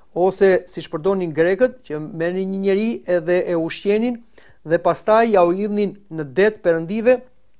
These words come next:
duke e quajtur atë si njeriu pislik,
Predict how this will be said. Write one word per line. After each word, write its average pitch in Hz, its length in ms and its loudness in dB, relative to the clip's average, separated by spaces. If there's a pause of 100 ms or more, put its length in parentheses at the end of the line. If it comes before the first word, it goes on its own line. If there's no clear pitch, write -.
(160)
duke 185 460 -2
e 175 140 -2
quajtur 196 460 0
atë 196 220 0
si 202 260 -6 (440)
njeriu 208 380 0
pislik, 202 500 -2